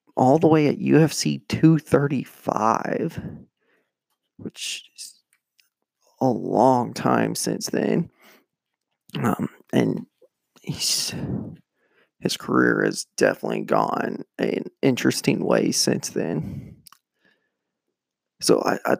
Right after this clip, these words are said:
you know, not gonna be disappointed with Diego Sanchez picking up the victory, but I'm, I'm going with Mickey Gall on this one. Then we have a bantamweight bout between Cody Stamann and Alejandro Perez.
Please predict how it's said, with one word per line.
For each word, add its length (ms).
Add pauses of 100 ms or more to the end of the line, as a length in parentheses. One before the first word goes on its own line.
(460)
you 80
know, 160 (100)
not 220
gonna 140
be 100
disappointed 500
with 120
Diego 440
Sanchez 460
picking 260
up 100
the 80
victory, 520 (520)
but 140
I'm, 160 (260)
I'm 420 (240)
going 240
with 180
Mickey 260
Gall 300
on 140
this 220
one. 520 (1000)
Then 100
we 60
have 120
a 80 (140)
bantamweight 600
bout 360
between 380
Cody 400
Stamann 720 (360)
and 280
Alejandro 880
Perez. 960